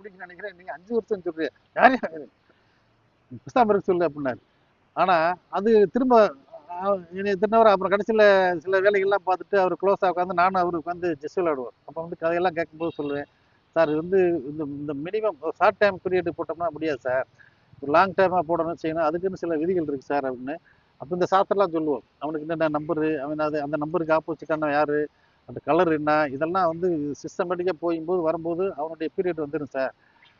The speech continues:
அப்படின்னு ஒரு அஞ்சு வருஷத்துக்கு முன்னாடி நான் வந்து சொல்லி வச்சேன், என் டைரியில் எழுதி வச்சிருந்தது. கரெக்டா அந்த பதினெட்டு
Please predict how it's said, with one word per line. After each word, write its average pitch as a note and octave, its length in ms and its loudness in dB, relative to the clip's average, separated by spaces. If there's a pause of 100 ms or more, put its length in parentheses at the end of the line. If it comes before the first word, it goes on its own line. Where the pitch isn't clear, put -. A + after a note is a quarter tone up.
(140)
அப்படின்னு F#3 680 0
ஒரு D#3+ 120 -2
அஞ்சு G3 220 -2
வருஷத்துக்கு A3 380 4
முன்னாடி G#3 280 6
நான் F3+ 160 2
வந்து F#3+ 220 -2
சொல்லி G3 240 0
வச்சேன், G3 420 2
என் E3 140 -2
டைரியில் F#3 240 0
எழுதி E3+ 280 0
வச்சிருந்தது. D#3 360 -4 (380)
கரெக்டா F3 360 4
அந்த F3 160 2
பதினெட்டு E3+ 460 -2